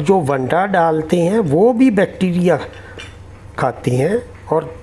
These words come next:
सत्तर परसेंट जो खुराक ये बैक्टीरिया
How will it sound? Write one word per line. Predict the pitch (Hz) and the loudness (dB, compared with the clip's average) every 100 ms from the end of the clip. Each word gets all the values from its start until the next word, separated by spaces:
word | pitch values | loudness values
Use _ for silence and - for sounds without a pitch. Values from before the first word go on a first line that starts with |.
| - | -16
सत्तर | - - - 165 160 - 233 220 | -12 -8 -4 -4 -4 -2 -2 -2
परसेंट | 180 180 143 - 170 156 156 | -2 -4 -4 0 0 0 -2
जो | 135 143 | 0 0
खुराक | - 127 127 131 170 - - - - - - - - | 0 0 0 0 -2 -8 -20 -20 -20 -20 -20 -20 -8
ये | 151 185 | -4 -2
बैक्टीरिया | 156 156 - 196 214 226 240 196 | -2 -4 -2 -2 0 2 2 2